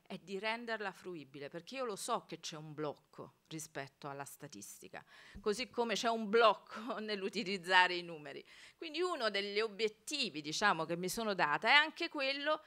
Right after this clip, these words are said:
di renderli più semplici possibile da capire, perché molto spesso purtroppo anche per i nostri metodi di insegnamento della matematica, io fortunatamente ho avuto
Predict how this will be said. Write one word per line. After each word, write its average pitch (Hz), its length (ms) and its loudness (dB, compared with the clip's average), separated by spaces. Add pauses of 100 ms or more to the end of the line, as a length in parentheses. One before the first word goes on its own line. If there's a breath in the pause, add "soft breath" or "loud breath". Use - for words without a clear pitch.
(160 loud breath)
di 226 180 -6
renderli 302 500 2
più - 240 -8
semplici 269 1120 -4
possibile 247 920 -2
da 202 160 2
capire, 147 680 -8 (300 loud breath)
perché 262 500 0
molto 277 360 -4
spesso - 580 -6
purtroppo 196 640 0
anche 185 300 2
per 165 140 -6
i 175 60 -10
nostri 202 400 -2
metodi 202 680 4
di 160 80 -8
insegnamento 170 720 -6
della 156 180 -6
matematica, 175 680 0
io 190 120 -4
fortunatamente 180 1080 -4
ho 143 40 -4
avuto 170 400 -2